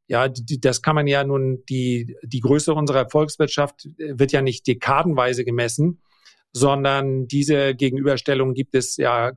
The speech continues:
quartalsweise oder jährlich. Und wir sind wahrscheinlich von Platz vier auf fünf abgerutscht gegenüber Indien, aber wir sind jetzt auch noch nicht auf fünfzig. Also von daher wünschte ich mir manchmal auch ein bisschen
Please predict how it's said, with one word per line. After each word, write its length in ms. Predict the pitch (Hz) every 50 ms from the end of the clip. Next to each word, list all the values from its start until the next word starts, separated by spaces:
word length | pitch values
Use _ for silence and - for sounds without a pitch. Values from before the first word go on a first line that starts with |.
| _
quartalsweise 880 | _ - 127 123 - - 127 139 156 165 - _ 151 143 147 147 131 139
oder 160 | 135 131 127
jährlich. 640 | 120 117 110 127 147 160 151 131 135 160 - - _ _ _ - - - - - - - - _ _ _
Und 560 | - 135 139 139 143 139 135 131 135 131 - _ _ _ _ _ _ _ _ _
wir 100 | - 135
sind 200 | 120 147 170 175
wahrscheinlich 400 | 175 156 - - 151 151 143 139
von 180 | - 151 135 120
Platz 260 | 131 131 123 123 -
vier 380 | - - 165 165 180 185 175 143
auf 220 | 131 123 117 -
fünf 440 | - 156 165 175 185 - - - _ _ _
abgerutscht 640 | - - - - 185 165 185 208 202 - - _ _
gegenüber 420 | 165 160 165 175 160 143 151 147
Indien, 580 | 151 147 175 185 175 180 190 190 196 202 196 - _ _ _ _ _ _
aber 220 | - - 135 143 143
wir 80 | 151
sind 120 | 139 160 165
jetzt 160 | 165 151 -
auch 100 | 156 151
noch 100 | 160 160
nicht 140 | 165 156 160
auf 120 | 147 -
fünfzig. 640 | - - 185 185 - _ - - 110 101 - - _ _ _ _ _
Also 380 | 135 135 139 131 143 143 135
von 180 | 113 - 156 143
daher 240 | 143 143 151 147 131
wünschte 240 | 165 196 - -
ich 60 | 170 131
mir 140 | 143 143
manchmal 400 | 139 135 143 151 - - 143 139
auch 160 | 139 139 120 123
ein 60 | 135
bisschen 600 | 160 151 - - 156 143 139 139 135 135 127